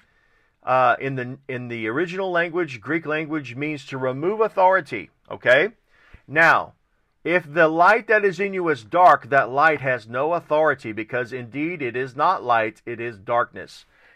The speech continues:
Deception has, deception robs you of authority. That's exactly what Jesus was saying. Deception robs you of authority,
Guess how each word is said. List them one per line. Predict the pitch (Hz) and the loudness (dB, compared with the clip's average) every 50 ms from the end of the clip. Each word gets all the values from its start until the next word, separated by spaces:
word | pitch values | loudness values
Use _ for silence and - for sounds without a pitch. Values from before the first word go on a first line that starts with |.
| _ _ | _ _
Deception | - 151 160 - - - 226 262 262 202 - - 165 151 | -4 -4 -4 -2 2 4 4 4 4 0 -4 -4 -4 -2
has, | 151 151 151 143 135 - _ _ _ _ _ _ _ | 2 0 0 0 -2 -10 _ _ _ _ _ _ _
deception | 147 151 143 - - 226 254 - - - 190 190 170 | -4 -4 -4 2 4 4 4 4 0 -2 -2 -2 -2
robs | 156 139 139 156 165 185 196 185 156 156 | 0 0 4 6 6 6 6 4 2 -4
you | 190 180 | -4 -4
of | 170 156 | 0 0
authority. | 156 147 - 156 147 143 143 139 - 123 92 76 _ _ _ _ _ - | -2 -2 0 0 2 2 0 0 -2 -12 -14 -14 _ _ _ _ _ -12
That's | 117 120 - | -12 -10 -10
exactly | 131 120 110 101 104 151 143 143 131 135 135 | -12 -12 -12 -4 -2 0 0 0 -2 -4 -6
what | 123 120 113 104 | -6 -6 -8 -8
Jesus | 101 113 113 104 95 92 - - | -10 -16 -16 -16 -16 -20 -20 -20
was | 101 104 | -20 -18
saying. | - - 101 95 87 71 _ _ _ _ _ _ _ _ _ | -12 -10 -10 -10 -10 -14 _ _ _ _ _ _ _ _ _
Deception | - 143 139 139 - - 185 185 214 214 - - - 226 233 233 233 254 - _ _ _ _ _ | -8 -8 -8 -8 -2 4 6 6 6 4 2 -6 -2 -2 -4 -4 -4 -10 -16 _ _ _ _ _
robs | 110 131 160 180 208 220 226 190 143 113 | 0 4 6 8 10 8 8 6 0 -8
you | 127 127 113 107 113 143 165 _ _ _ _ _ | -8 -6 -4 -4 -4 -6 -10 _ _ _ _ _
of | - 120 131 | -4 -4 -4
authority, | 156 151 - 190 202 202 190 185 - - 127 98 82 | -4 -2 2 4 6 6 6 4 2 -2 -10 -10 -10